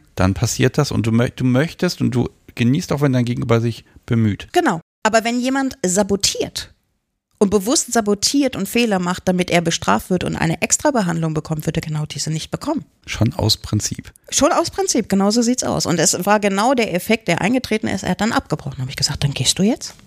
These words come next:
Speaker 2: Auf Wiedersehen." Na, auf Nicht-Wiedersehen, ne? <laughs>
Speaker 1: Ja, aber auch unabhängig vom Zuchthaus. Also inwieweit ist so, so dieses Machtspiel, also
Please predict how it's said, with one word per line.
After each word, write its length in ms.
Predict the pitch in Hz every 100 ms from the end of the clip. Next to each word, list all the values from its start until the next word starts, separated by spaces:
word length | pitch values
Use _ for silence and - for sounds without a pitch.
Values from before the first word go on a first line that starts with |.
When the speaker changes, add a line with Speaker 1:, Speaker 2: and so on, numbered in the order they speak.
| -
Speaker 2:
Auf 140 | - -
Wiedersehen." 420 | - - - 123 -
Na, 160 | 170 -
auf 160 | 160 180
Nicht-Wiedersehen, 640 | 196 - 131 117 113 - -
ne? 120 | - -
<laughs> 1120 | - - - 415 370 - - - - - 175 - _ _ _ _ _ _ _ - - - -
Speaker 1:
Ja, 80 |
aber 140 | 117 123
auch 100 | 117
unabhängig 400 | 156 151 110 101
vom 120 | 92
Zuchthaus. 360 | - 107 101 -
Also 180 | 113
inwieweit 380 | 117 139 139 139
ist 100 | 135
so, 120 | 143
so 180 | 127 123 - - - -
dieses 240 | 110 98 - -
Machtspiel, 840 | 104 107 - - - - 131 104
also 220 | 71 98